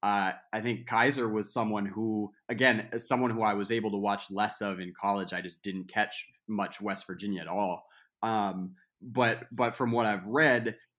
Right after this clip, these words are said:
when, when their point guard went down during the season, she kinda picked up the slack and really continued to impress and, and has handles and has this, this kind of game that's, that's sort of electrifying, and,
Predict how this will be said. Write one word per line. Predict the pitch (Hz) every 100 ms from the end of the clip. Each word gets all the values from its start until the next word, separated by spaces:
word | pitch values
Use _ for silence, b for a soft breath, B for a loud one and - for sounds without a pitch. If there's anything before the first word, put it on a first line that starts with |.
| _ _ _
when, | 131 123 123 120 113 107
when | 120 117 110
their | 110 107
point | - 131 131
guard | 113 107 98
went | 101 98
down | 113 131 107
during | 98 101 95
the | 92
season, | - 156 170 113 101 101
she | - 127
kinda | 123 117 104 -
picked | 139 131
up | 113
the | 101
slack | - - 113 120 113 - -
and | 104 92 _ _ -
really | 110 131 135 120 104 98 _
continued | 117 101 - 123 110 101
to | 95
impress | 90 - 113 - -
and, | 90 90
and | 98 92
has | - 107 113 104 -
handles | 104 110 104 101 98
and | 98 92
has | 117 107 104 -
this, | 101 - B B _ _
this | 104 110 -
kind | 117 104
of | 90
game | - 107 107 98
that's, | 95 - -
that's | 110 98 -
sort | 110 104
of |
electrifying, | 92 101 110 - 98 107 104 98 95 92 95
and, | 98 92